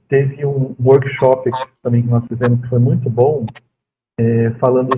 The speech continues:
sobre o e-social descomplicado, né? Que é uma obrigação aí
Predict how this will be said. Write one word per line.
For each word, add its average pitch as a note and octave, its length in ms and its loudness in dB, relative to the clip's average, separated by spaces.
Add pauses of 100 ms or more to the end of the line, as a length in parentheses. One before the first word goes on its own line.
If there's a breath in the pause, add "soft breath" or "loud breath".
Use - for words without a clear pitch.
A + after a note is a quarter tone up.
sobre C3 240 2
o B2+ 120 2
e-social C3 760 0
descomplicado, A#2 920 -4
né? A#2 280 -4
Que - 60 -20
é - 40 -10
uma G#2+ 80 -8
obrigação A2 720 -8
aí G#2 260 -10